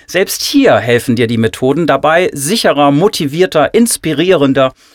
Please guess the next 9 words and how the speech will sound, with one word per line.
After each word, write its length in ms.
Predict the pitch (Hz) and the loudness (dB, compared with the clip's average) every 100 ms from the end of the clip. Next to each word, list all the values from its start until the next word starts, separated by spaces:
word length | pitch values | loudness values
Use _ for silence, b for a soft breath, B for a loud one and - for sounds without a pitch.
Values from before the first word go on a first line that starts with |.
| b | b
und 160 | 139 131 | -4 0
somit 260 | 170 143 | 0 0
letztlich 340 | 143 143 - - | -2 -10 -6 -4
mit 120 | - | -2
einer 200 | 120 113 | 0 -2
stärkeren 600 | - - 135 160 123 123 | -2 -2 -2 -4 -2 -2
Ausstrahlung 880 | 110 120 127 - - 90 98 95 95 | 0 0 0 -4 -4 -4 -4 -6 -8
zu 220 | - 113 | -8 -2
wirken. 360 | 110 - 82 | -2 -2 -10